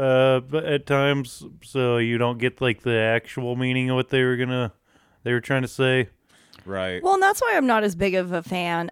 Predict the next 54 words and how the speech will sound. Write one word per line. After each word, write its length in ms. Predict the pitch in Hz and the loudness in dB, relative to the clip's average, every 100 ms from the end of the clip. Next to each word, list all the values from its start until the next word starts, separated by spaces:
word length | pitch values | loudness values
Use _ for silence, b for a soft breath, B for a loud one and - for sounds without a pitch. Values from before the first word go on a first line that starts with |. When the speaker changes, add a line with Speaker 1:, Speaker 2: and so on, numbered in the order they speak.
| - | -2
Speaker 3:
of 300 | 170 170 175 | -2 -2 -4
the 100 | 196 | -6
subs. 640 | - 214 196 196 202 202 | -4 -2 0 0 -2 -2
Like, 220 | 196 180 | 0 0
I 180 | - 196 | 0 -2
know, 540 | 196 190 175 170 180 185 _ _ _ _ _ _ _ - | -2 0 0 -2 -6 -10 _ _ _ _ _ _ _ -6
you 140 | 226 | 0
know, 100 | 220 | 4
like, 200 | 196 180 | 4 2
Scott, 640 | - - 170 151 143 - - - | -2 -2 2 2 2 -2 -8 -2
um, 400 | 180 160 151 160 | 0 0 -4 -4
you 80 | |
know, 60 | 175 | -4
especially, 420 | 175 185 170 175 | -4 -4 -4 -4
like, 160 | 170 165 | -4 -4
when 100 | 147 | -8
it 60 | |
came 220 | 165 151 156 | -6 -8 -8
to 60 | |
Steins 380 | - 151 123 165 | -10 -8 -8 -8
Gate 220 | 175 156 | -6 -6
and 80 | 180 | -6
things 240 | 170 165 175 | -6 -6 -4
like 220 | 160 - | -6 -4
that, 260 | 156 156 b b b | -4 -4 b b b
he 160 | - 277 | -4 0
will 120 | 262 | 2
always 340 | 139 143 156 180 | 2 2 0 0
watch 240 | 170 - | -2 -2
the 80 | 185 | -6
subs 640 | 180 180 175 175 180 196 - b b b | -6 -2 0 0 -2 -8 -16 b b b
'cause 200 | 170 165 | -6 -4
he, 120 | 196 - | -6 -4
he 200 | 214 285 | -2 0
wants 260 | 220 196 | 0 -2
to 80 | - | -2
get 140 | 196 160 | 0 0
it 60 | |
Speaker 1:
He's 40 | 131 | 2
Speaker 3:
watched. 240 | 143 165 | 2 2
Speaker 1:
a 20 | 127 | 2
purist. 520 | 120 117 120 - - - | 2 2 0 -4 -20 -12
Speaker 3:
Yes, 440 | 427 381 392 349 - | -4 2 2 2 0
and 100 | 403 | -2
he 80 | 427 | -2
wants 220 | 415 - | -2 -4
to 60 | 320 | 0
get 100 | 269 | 0
it 100 | 185 | 0
watched 380 | 156 147 - | 2 0 0
right 220 | 190 185 185 | -2 0 0
away 400 | 190 185 185 - | 0 2 0 0
as 260 | 151 165 | -4 -6
well. 540 | 151 160 143 151 185 | -6 -2 0 2 0